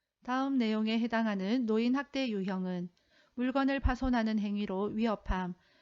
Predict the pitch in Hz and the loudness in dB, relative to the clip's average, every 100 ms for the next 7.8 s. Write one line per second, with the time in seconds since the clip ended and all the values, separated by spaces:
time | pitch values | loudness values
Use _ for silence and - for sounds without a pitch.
0 | _ - 226 247 254 247 220 240 254 180 | _ -8 -4 -2 -2 -2 0 2 0 0
1 | 208 214 220 196 - 196 226 247 262 247 | -2 0 0 0 -4 -4 -4 0 2 2
2 | 247 226 180 160 - _ - 233 240 240 | 0 -2 -4 -6 -12 _ -2 0 2 -2
3 | - - 190 202 226 285 - _ 202 208 | -8 -6 -2 2 2 2 -4 _ -6 -4
4 | 208 - 202 196 208 180 - _ _ - | -4 -4 -4 -2 -2 -4 -6 _ _ -2
5 | 233 254 254 - 311 277 240 247 240 - | 0 0 -2 -6 -6 -4 -2 -2 -4 -6
6 | - 196 285 285 - 233 226 214 - 196 | -4 -2 -2 -6 -4 0 0 -2 -4 -4
7 | 196 247 254 247 202 - 190 | -2 -2 -2 -4 -6 -6 -6